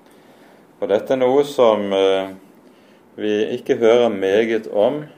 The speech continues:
i, eh, apostlenes gjerninger. Det nevnes i et par ganske få sammenhenger.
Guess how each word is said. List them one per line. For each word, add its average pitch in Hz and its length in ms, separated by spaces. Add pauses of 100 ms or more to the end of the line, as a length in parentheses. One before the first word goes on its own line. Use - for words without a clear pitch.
(160)
i, 104 380
eh, 87 240 (1040)
apostlenes 101 640
gjerninger. 98 560 (520)
Det 98 100
nevnes 101 520
i 95 40
et - 200
par 85 360 (580)
ganske 104 420
få 92 220
sammenhenger. 82 640